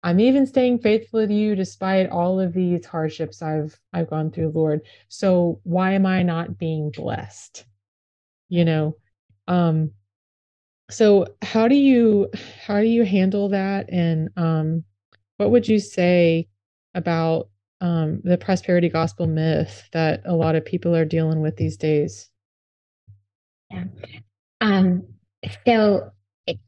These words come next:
Speaker 2: you know, hearing you talk just reminded me of, you know, what we're studying in First Samuel, 'cause one of the things that just keeps coming,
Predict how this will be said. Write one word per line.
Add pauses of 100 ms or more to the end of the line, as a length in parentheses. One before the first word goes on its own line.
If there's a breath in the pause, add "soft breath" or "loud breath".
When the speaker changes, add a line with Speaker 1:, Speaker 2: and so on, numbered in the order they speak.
Speaker 2:
you
know,
hearing
you
talk
just
reminded
me
of,
you
know,
what
we're
studying
in
First
Samuel,
'cause
one
of
the
things (160)
that
just
keeps (680 loud breath)
coming,